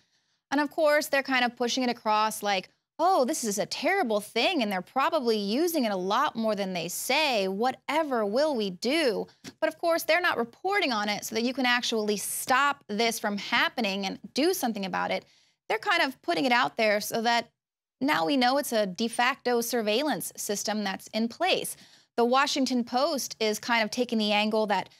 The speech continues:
the secrecy surrounding this police surveillance equipment is undoing a lot of cases.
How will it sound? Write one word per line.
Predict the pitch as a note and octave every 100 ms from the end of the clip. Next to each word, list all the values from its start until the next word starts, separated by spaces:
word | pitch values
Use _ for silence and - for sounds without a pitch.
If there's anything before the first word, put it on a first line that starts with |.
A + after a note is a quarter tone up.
| _ -
the |
secrecy | A3+ - D4+ D4 C4 B3
surrounding | B3 G#3+ G#3+ D4+ F4 B3+ G#3+
this | G#3+ -
police | - A3+ A3
surveillance | - G3+ G3+ G3 G3
equipment | - G#3 G#3 G#3
is | A3 G#3
undoing | A#3 A3 B3+ C4
a | A#3+
lot | G#3 G#3+
of | G3 -
cases. | - C#4 F4+ A#4 E3 -